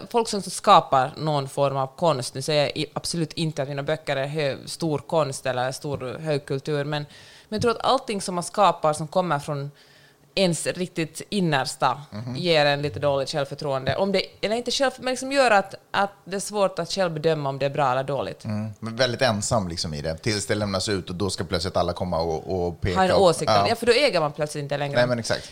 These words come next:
Speaker 1: Jag intervjuade Peter Sandström, som är en av Svenskfinlands mest, eh, begåvade författare, och han sa att, eh, han är ju, han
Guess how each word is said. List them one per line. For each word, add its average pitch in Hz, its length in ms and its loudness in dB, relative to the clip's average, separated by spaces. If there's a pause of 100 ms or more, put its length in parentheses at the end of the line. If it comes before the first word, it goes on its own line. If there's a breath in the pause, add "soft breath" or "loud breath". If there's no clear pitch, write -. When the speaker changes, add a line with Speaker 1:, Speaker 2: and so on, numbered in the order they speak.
Speaker 1:
Jag 208 100 -4
intervjuade 214 600 6 (140)
Peter 202 240 0
Sandström, 175 540 0
som 160 180 -4
är 156 120 0
en 151 100 -2
av 147 440 0
Svenskfinlands 143 1040 -2
mest, 156 420 -4
eh, 139 240 2 (160)
begåvade 147 1000 4
författare, 156 760 2
och 160 80 -6
han 208 180 0
sa 202 140 2
att, 160 280 0
eh, 160 180 4
han 185 260 -2
är 190 60 2
ju, 151 260 -2
han 185 180 -4